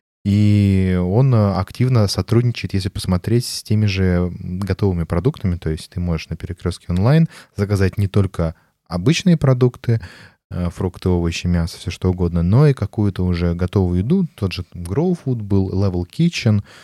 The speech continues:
то есть чем не проникновение, э, вроде бы всё ед-, о еде, но уже это разные стадии этой еды, и это потихонечку становится экосистемой.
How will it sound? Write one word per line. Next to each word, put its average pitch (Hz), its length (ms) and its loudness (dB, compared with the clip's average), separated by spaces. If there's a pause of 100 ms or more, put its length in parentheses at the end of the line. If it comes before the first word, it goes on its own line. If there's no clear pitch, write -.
(200)
то - 80 -6
есть - 280 -6
чем 127 200 2
не 101 100 2
проникновение, 98 800 2
э, 87 260 -2 (220)
вроде 117 300 2
бы 110 360 0
всё - 180 -2
ед-, 123 220 0
о 107 120 0
еде, 120 400 2 (360)
но 110 140 2
уже 127 160 2
это 143 260 2
разные 113 380 2
стадии 104 360 -2
этой 98 220 -4
еды, 127 220 0
и 175 100 -8
это 180 200 -4
потихонечку - 600 -2
становится 117 520 0
экосистемой. 92 760 -4